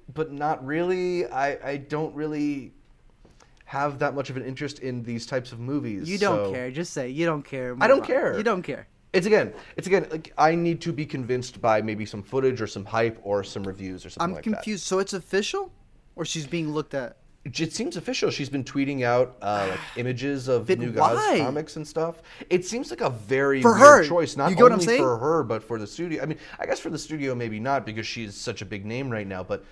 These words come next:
Speaker 1: I don't know why this, of all franchises, she would choose. She seems like she could get pretty much,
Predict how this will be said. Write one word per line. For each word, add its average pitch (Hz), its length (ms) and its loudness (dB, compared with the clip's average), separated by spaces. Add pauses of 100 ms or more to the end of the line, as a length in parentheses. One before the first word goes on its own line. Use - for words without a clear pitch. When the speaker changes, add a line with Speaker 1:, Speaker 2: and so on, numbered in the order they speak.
(240)
Speaker 1:
I 196 120 -2
don't 240 180 -2
know 220 80 0
why 165 280 6
this, 139 380 -4
of 123 140 -6
all 113 540 0 (640)
franchises, 123 720 -4
she - 240 -8
would 110 180 -6
choose. - 640 -10 (480)
She 190 260 -6
seems 208 300 -6
like 202 120 2
she 180 120 -8
could 151 140 -8
get 151 200 -2
pretty 139 160 -8
much, 123 280 -8